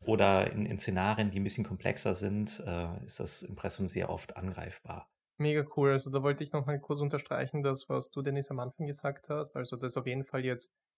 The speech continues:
Speaker 2: ihr sprecht's ja aus der Recht-, aus der deutschen Grundlage, aus der deutschen Rechtslage. Also falls du jetzt aus Österreich oder aus Schweiz zuhörst, werden sich sicher viele Themen überschneiden, aber es gibt ja auch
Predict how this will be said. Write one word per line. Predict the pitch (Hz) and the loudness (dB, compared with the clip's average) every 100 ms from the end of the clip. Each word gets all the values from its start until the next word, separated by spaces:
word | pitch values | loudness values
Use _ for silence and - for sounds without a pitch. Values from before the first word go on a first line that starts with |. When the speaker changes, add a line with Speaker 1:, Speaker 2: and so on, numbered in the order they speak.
| _ - | _ -10
Speaker 2:
ihr | |
sprecht's | - - 139 135 | -10 -2 -2 0
ja | - 131 | 2 2
aus | 131 | 2
der | - 127 | 0 0
Recht-, | 131 135 185 | -2 -6 -6
aus | 127 - | -6 -4
der | 120 113 113 - | -2 -2 -2 0
deutschen | 113 117 - 156 160 170 _ _ _ | 0 0 -2 -2 -2 -4 _ _ _
Grundlage, | - 156 156 160 151 | -2 0 0 0 0
aus | 123 | -2
der | - | -2
deutschen | 113 113 - 151 | -2 -2 -2 -6
Rechtslage. | 139 - 143 139 143 160 _ _ _ - | -6 -4 -2 0 0 -2 _ _ _ -6
Also | 131 139 | 0 2
falls | 139 131 - | 4 4 4
du | 135 | 0
jetzt | 131 | 2
aus | 127 120 127 | 0 0 0
Österreich | - - 147 131 | -4 -4 0 0
oder | 135 120 117 - | 0 -2 -2 -4
aus | 127 - | -8 -8
Schweiz | - 123 113 - | -6 -6 -6 -6
zuhörst, | 156 151 127 135 160 _ _ _ _ _ | -6 -2 2 2 -2 _ _ _ _ _
werden | 127 139 143 | 4 4 4
sich | 151 - | -2 -4
sicher | 143 147 | -2 -2
viele | - 139 143 | -2 -2 -2
Themen | - 131 139 139 | -2 -2 0 0
überschneiden, | 131 127 - 113 143 - | -2 -4 -2 0 0 0
aber | 117 120 117 117 | -4 -2 -2 -2
es | 113 | -6
gibt | - 127 - | -10 -8 -2
ja | 120 | 0
auch | 117 - | 0 -4